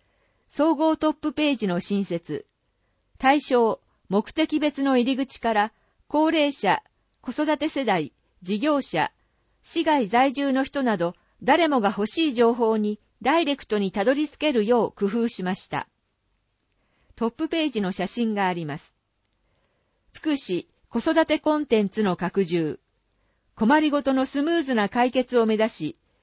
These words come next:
サービス検索機能のほか、年齢や対象、目的に合わせたメニューを導入しました。サービス検索画面の写真があります。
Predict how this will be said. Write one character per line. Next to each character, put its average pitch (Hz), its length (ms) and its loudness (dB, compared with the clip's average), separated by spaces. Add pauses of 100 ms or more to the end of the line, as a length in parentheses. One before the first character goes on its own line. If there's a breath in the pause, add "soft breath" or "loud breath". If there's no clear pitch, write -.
(180)
サ - 200 2
ー 330 60 2
ビ 311 140 2
ス - 100 -20
検 294 260 0
索 285 260 -4
機 311 160 0
能 233 200 2
の 180 120 -2
ほ 180 100 -4
か、 170 220 -4 (420)
年 277 260 2
齢 262 240 4
や 240 120 4
対 247 240 2
象、 220 420 0 (280)
目 208 200 0
的 302 320 -4
に 294 160 0
合 247 80 6
わ 320 100 4
せ 302 120 -4
た 233 140 2
メ 233 180 2
ニ 254 120 2
ュ 208 140 2
ー - 20 -2
を 151 220 -2
導 240 260 4
入 233 200 2
し 196 140 -8
ま 185 120 -2
し - 140 -12
た。 - 180 -6 (1080)
サ 285 140 4
ー 311 80 4
ビ 294 140 0
ス - 140 -12
検 285 220 4
索 277 300 0
画 269 140 6
面 214 260 4
の 147 240 -4
写 185 180 -6
真 247 280 2
が 226 160 2
あ 180 80 2
り 165 140 -4
ま 147 120 -4
す。 - 220 -18